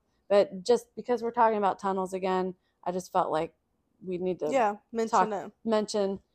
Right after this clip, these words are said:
Speaker 1: So go back and listen to that one.
Speaker 2: You know what we should have talked about?
Speaker 1: Talking about, it's underground.
Speaker 2: Is the seed vault in Switzerland.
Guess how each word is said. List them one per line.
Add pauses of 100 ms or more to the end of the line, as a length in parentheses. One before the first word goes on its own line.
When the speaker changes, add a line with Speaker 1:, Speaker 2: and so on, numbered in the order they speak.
(140)
Speaker 1:
So
go
back
and
listen
to
that
one.
Speaker 2:
You
know
what
we
should
have
talked
about?
Speaker 1:
Talking
about, (440)
it's
underground. (240)
Speaker 2:
Is
the
seed
vault (460)
in
Switzerland.